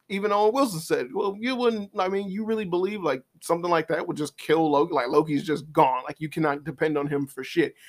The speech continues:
And she's like, "Yep, it's over with. Forget him. Fuck the guy." <laughs> It's like, "What?" Now I'm all about killing whoever made the time wizards or whatever. Um, so, you know, fuck him.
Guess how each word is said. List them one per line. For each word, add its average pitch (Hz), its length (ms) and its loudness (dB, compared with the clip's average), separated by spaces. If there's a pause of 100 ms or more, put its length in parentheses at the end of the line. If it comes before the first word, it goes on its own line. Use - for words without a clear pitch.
(200)
And 170 100 0
she's 175 180 0
like, 127 180 0
"Yep, 190 180 6 (120)
it's 170 100 0
over 165 200 8
with. 143 180 0
Forget 160 240 4
him. 127 160 -4
Fuck 165 240 6
the 151 60 -2
guy." 135 240 4 (280)
<laughs> - 0 -
It's 233 560 2
like, 277 220 -2
"What?" 508 180 2 (280)
Now 180 280 6
I'm 175 80 0
all 160 180 4
about 147 320 4
killing 156 500 2 (200)
whoever 147 440 6
made 139 480 -2
the 135 80 -4
time 131 680 0
wizards 139 540 -2
or 135 100 0
whatever. 131 440 -6 (460)
Um, 120 360 4
so, 135 440 -2
you 175 120 4
know, 123 400 0
fuck 180 240 2
him. - 180 -10